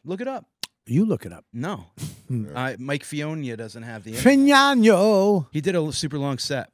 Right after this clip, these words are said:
Speaker 2: Get Mike
Speaker 1: I would like
Speaker 2: Fignano's
Speaker 1: to
Speaker 2: sauce.
Speaker 1: I wanna do a, I wanna, I wanna do a tiny house, but I also like the tree houses. I like the custom tree houses.
Speaker 2: Here's the thing with the tree house.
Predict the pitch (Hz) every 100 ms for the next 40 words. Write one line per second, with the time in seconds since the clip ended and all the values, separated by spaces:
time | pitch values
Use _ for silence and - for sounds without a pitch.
0 | 117 139 302 311 311 339 185 190 285 359
1 | 359 254 320 311 277 - - 339 220 143
2 | - - 165 190 156 139 127 - 147 156
3 | 131 - 139 143 123 117 - 117 113 110
4 | 104 - 107 110 117 - 110 107 104 104
5 | - 113 104 92 - 73 - 117 113 113
6 | 104 - 101 - 98 - 101 95 98 190
7 | 180 202 180 156 - 202 143 98 - -